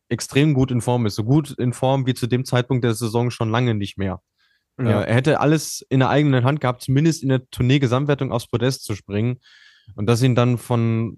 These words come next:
Speaker 1: von außen so übel mitgespielt wird, das ist schon,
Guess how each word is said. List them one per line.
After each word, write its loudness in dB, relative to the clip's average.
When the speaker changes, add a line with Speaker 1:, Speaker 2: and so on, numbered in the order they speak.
Speaker 1:
von -6
außen 0
so 0
übel 2
mitgespielt 0
wird, 0
das -4
ist -4
schon, 2